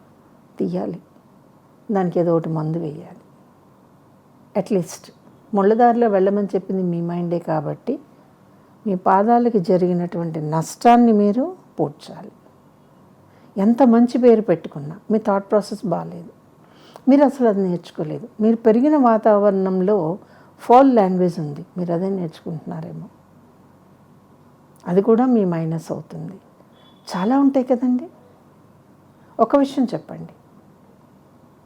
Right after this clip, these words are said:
పద్ధతిగా పెరిగినవాడు, పద్ధతిలో పెరిగినవాడు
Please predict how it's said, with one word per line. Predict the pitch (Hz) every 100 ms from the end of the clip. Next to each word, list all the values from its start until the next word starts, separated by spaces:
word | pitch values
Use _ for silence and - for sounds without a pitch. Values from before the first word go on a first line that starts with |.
| _ _ _ _ _ _ _ _
పద్ధతిగా | 233 214 254 254 277 269
పెరిగినవాడు, | 269 202 196 196 170 165 160 - _ _ _ _ _ _ _ _ _ _ _ _
పద్ధతిలో | 185 175 214 208 180 226
పెరిగినవాడు | 269 214 180 175 165 160 156 156